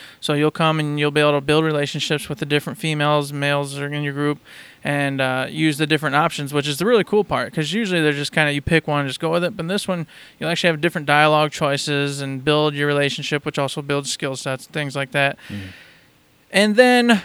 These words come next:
Speaker 1: you get to see really cool little cutscenes and different dialogue that you wouldn't have gotten with whoever you choose as your waifu versus the others, which kind of builds a unique experience for everybody.
Speaker 2: Mm-hmm.
Speaker 1: So, in a nutshell,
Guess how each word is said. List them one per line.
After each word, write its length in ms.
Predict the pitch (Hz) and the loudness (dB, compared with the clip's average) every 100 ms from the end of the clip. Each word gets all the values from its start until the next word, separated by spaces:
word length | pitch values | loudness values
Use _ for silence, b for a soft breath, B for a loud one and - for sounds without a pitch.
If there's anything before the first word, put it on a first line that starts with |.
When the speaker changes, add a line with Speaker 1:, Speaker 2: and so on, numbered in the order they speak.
| B | B
Speaker 1:
you 140 | 180 | -6
get 160 | 175 185 | -2 -2
to 80 | 175 | -2
see 200 | - 180 | -2 2
really 220 | 175 170 | 4 2
cool 260 | - 175 165 | 0 2 4
little 200 | 160 151 | 4 2
cutscenes 840 | - 185 - 175 180 175 170 160 | 2 0 0 -2 -2 0 -2 -4
and 140 | 151 | -2
different 400 | 151 175 170 147 | -2 0 0 0
dialogue 400 | 143 151 151 151 147 | 2 4 4 2 2
that 80 | |
you 120 | 131 139 | 0 0
wouldn't 160 | 170 | 0
have 100 | 156 | 0
gotten 260 | 147 151 131 | 0 0 0
with 140 | 143 | -2
whoever 240 | - 160 147 | 2 2 2
you 100 | 139 | 0
choose 280 | - 160 | 0 0
as 120 | 139 135 | 0 -2
your 120 | 135 | 0
waifu 760 | 151 160 151 160 156 151 151 151 B B B | 2 2 2 2 2 4 2 -2 B B B
versus 380 | 151 139 147 135 | 2 2 2 -2
the 120 | 135 | 2
others, 560 | 143 147 147 147 147 - | 4 6 4 2 -2 -4
which 280 | 143 - - _ - | -4 -4 -8 _ -6
kind 180 | 185 180 | 0 2
of 80 | 160 | 4
builds 200 | 170 147 | 2 2
a 40 | |
unique 380 | 143 147 151 120 | -2 0 0 -2
experience 480 | 131 - 147 151 151 | -6 0 2 2 0
for 160 | 139 | 0
everybody. 480 | 139 156 165 175 190 - | 2 2 2 2 0 -6
Speaker 2:
Mm-hmm. 280 | 98 90 92 - _ _ _ _ _ | -8 -8 -12 -18 _ _ _ _ _
Speaker 1:
So, 340 | - 156 143 - _ _ _ _ _ | -2 0 0 -2 _ _ _ _ _
in 140 | - 240 | 2 4
a 60 | |
nutshell, 640 | 214 214 - 214 208 202 | 4 2 4 4 6 4